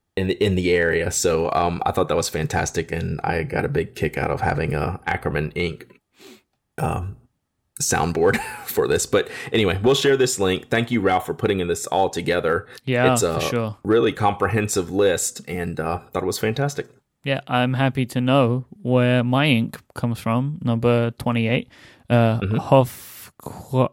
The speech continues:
Speaker 2: um, whatever. I can't do it.
Speaker 1: Yeah.
Speaker 2: I can't say it. I
Speaker 1: We'll
Speaker 2: know
Speaker 1: ask
Speaker 2: it's
Speaker 1: Ralph.
Speaker 2: a green, but it's based
Speaker 1: Yeah.
Speaker 2: on, uh, a borough. So again, it's like they're all, I like that it's named after little areas and stuff. That's real cool.
Speaker 1: Yes. Yes.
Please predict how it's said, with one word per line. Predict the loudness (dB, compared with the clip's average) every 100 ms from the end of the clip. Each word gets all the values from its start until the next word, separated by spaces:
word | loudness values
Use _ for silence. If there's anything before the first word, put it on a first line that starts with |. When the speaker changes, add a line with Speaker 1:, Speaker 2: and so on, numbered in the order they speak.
| -2
Speaker 2:
um, | 0 0 -2 -4
whatever. | -4 -2 -2 -4 -8 -14
I | -8
can't | -4 -4 -2
do | 0
it. | 0
Speaker 1:
Yeah. | 0
Speaker 2:
I |
can't | -2 -2
say | -2 -2
it. | -2
I | 4
Speaker 1:
We'll | 8
Speaker 2:
know | 8
Speaker 1:
ask | 6
Speaker 2:
it's | 2
Speaker 1:
Ralph. | 4
Speaker 2:
a |
green, | 6 6 4 0 -12 6
but | 8
it's | 8 6
based | 8 8 8 2
Speaker 1:
Yeah. | 4
Speaker 2:
on, | 6 8 4 4
uh, | 4 6 6 4
a |
borough. | 6 8 8 6 2 -8
So | -6 -2 0 -2
again, | 0 0 -2 -6
it's | -2
like | -2 2
they're | 4
all, | 4 4
I |
like | 4 4 4
that | 0
it's | 0 0
named | 0 2 2
after | 2 2
little | 2 4 4
areas | 4 4 2 -2 -6
and | -10
stuff. | -4 -6 -2
That's | -4 -2
real | -4
cool. | -2 -4 -4 -6
Speaker 1:
Yes. | -8 -6 -12 -16 _ _ _ -4
Yes. | -4 -4 -12